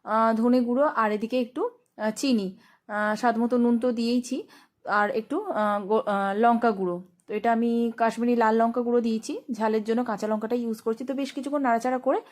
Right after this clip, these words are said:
ওটাকে মিশিয়ে নিয়ে আমি অল-, জল দিয়ে ঢাকা দিয়ে রেখেছি। তরকারিটা রান্না হবে। আর এটা দেখো, সকালবেলা কিন্তু ঢাকনাটা খুললাম। তো এটার মধ্যে বেশ কিছু মশলা আমি দিয়ে দিচ্ছি, আমচুর পাউডার, স্বাদ মতো নুন, হলুদ গুঁড়ো, আহ, দিয়েছি একটু ধনে গুঁড়ো,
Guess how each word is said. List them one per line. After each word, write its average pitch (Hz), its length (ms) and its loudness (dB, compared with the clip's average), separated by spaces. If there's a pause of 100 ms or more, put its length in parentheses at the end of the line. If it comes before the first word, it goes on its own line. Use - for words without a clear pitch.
(280)
ওটাকে 247 220 0
মিশিয়ে 240 360 0
নিয়ে 294 140 2
আমি 247 200 2
অল-, 202 280 -2
জল 208 260 0
দিয়ে 240 180 -4
ঢাকা 226 260 -2
দিয়ে 240 140 0
রেখেছি। 277 240 -6
তরকারিটা 220 400 0
রান্না 220 260 0
হবে। 240 180 2
আর 285 60 2
এটা 233 160 0
দেখো, 240 200 -2
সকালবেলা 254 540 0
কিন্তু 254 220 -2
ঢাকনাটা 220 360 -2
খুললাম। 240 400 0 (560)
তো 233 60 0
এটার 240 200 2
মধ্যে 247 220 4
বেশ 240 180 0
কিছু 254 180 -2
মশলা 233 320 0
আমি 247 120 0
দিয়ে 233 160 0
দিচ্ছি, 226 400 -6
আমচুর 220 380 0
পাউডার, 226 380 2 (240)
স্বাদ 214 280 -2
মতো 233 240 2
নুন, 240 240 2
হলুদ 220 360 -2
গুঁড়ো, 226 340 2 (340)
আহ, 208 400 0
দিয়েছি 233 300 -2
একটু 240 240 -4
ধনে 247 320 4
গুঁড়ো, 247 280 2